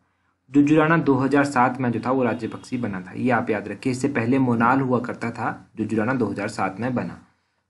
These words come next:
अगला question देखिए, question number फ़ोर्टी सिक्स, "The first chairman of Himachal Pradesh Administrative Tribunal was", Himachal Pradesh प्रशासनिक Tribunal के पहले सभापति जो थे वो कौन थे? पहले सभापति कौन थे यहाँ पर इसके?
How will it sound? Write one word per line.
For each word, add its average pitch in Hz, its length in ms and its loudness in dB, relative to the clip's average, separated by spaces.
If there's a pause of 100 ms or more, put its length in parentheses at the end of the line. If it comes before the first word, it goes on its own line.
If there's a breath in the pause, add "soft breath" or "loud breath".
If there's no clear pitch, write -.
अगला 131 200 0
question 107 320 -4
देखिए, 98 240 -10
question 110 240 -6
number 113 120 -4
फ़ोर्टी 104 340 -4
सिक्स, 107 320 -10
"The 123 140 -2
first 139 340 -2
chairman 113 560 -4
of 117 120 -6 (100)
Himachal 120 380 0
Pradesh 120 480 -6
Administrative 117 540 -4
Tribunal 110 440 -6
was", 104 240 -10 (560)
Himachal 135 400 0
Pradesh 135 420 0
प्रशासनिक 123 680 -2
Tribunal 113 340 -6
के 127 200 -6
पहले 131 420 -2
सभापति 107 480 -10
जो 98 140 -20 (100)
थे 113 40 -20
वो 127 120 -10
कौन 104 220 -10
थे? - 200 -20 (600)
पहले 143 240 2
सभापति 143 520 0
कौन 139 320 -4
थे 139 60 0
यहाँ 127 400 0
पर 143 120 -2
इसके? 135 420 -6